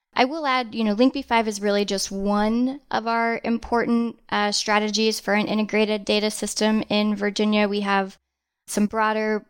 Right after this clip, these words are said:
projects through the Virginia Longitudinal Data System, uh, that will really be the full component of getting us to have a fully integrated data system.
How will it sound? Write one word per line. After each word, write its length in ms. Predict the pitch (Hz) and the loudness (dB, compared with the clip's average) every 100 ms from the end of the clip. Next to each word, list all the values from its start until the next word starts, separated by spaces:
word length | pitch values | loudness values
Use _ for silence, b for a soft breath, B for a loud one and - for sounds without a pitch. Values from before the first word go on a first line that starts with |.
| _ - | _ -4
projects 580 | 214 214 208 202 - | -2 0 0 -2 -2
through 260 | - 196 190 | -2 0 2
the 160 | 185 185 | 2 2
Virginia 460 | 196 190 196 190 | 0 0 2 2
Longitudinal 880 | 180 180 185 - - 277 277 262 254 | 2 0 -2 -4 -2 0 2 0 0
Data 260 | 226 226 220 | 0 0 -2
System, 720 | - 214 - 208 208 208 208 _ _ _ _ - | 0 -2 0 0 2 0 -4 _ _ _ _ -6
uh, 160 | 196 190 | -2 0
that 160 | 190 | 0
will 300 | 190 196 196 | 0 0 0
really 360 | 196 214 208 196 | 0 0 2 0
be 220 | 196 196 | 0 0
the 120 | 185 | 0
full 880 | 185 - - 208 214 220 220 220 233 - - - | -2 -10 -4 0 2 0 0 -2 -4 -6 -14 -2
component 540 | 233 220 226 233 226 | -2 0 0 2 2
of 120 | 202 | 0
getting 300 | 202 214 214 | 0 0 0
us 300 | 214 208 - | 0 0 -2
to 120 | - | -2
have 500 | 185 196 190 190 196 - | -2 0 2 0 -2 -6
a 80 | |
fully 360 | - - 202 208 | -6 -2 0 0
integrated 540 | 233 233 220 233 233 | 0 -2 0 0 0
data 260 | 226 233 233 | 0 0 0
system. 600 | - 233 - 240 233 | -2 -4 -2 0 2